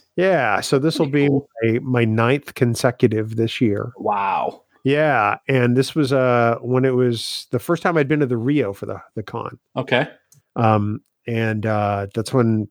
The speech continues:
Speaker 1: I had gotten the, uh, the photo taken in Boston just a few weeks before.
Speaker 2: Yes.
Speaker 1: And my wife suggested I go to Vegas to get it signed, and this was,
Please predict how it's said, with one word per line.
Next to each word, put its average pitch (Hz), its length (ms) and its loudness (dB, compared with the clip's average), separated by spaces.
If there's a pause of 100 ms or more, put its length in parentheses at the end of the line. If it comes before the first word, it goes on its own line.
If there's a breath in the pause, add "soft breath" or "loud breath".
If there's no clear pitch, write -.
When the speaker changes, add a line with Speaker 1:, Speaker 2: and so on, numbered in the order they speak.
Speaker 1:
I 117 240 2
had 113 160 0 (420)
gotten 135 220 0
the, 123 180 4
uh, 120 120 4
the 113 80 2
photo 123 260 2
taken 123 380 2
in 110 160 2
Boston 120 540 0
just 113 180 -6
a 110 40 -12
few 120 140 0
weeks 113 180 0
before. 110 440 -2 (160)
Speaker 2:
Yes. 92 340 -4 (360 soft breath)
Speaker 1:
And 120 180 0
my 113 80 4
wife 120 240 4
suggested 117 420 2
I 110 60 4
go 113 100 2
to 107 80 2
Vegas 110 300 2
to 110 100 -2
get 107 100 0
it 104 100 -4
signed, 113 300 -2
and 104 160 -6
this - 160 -8
was, 110 440 0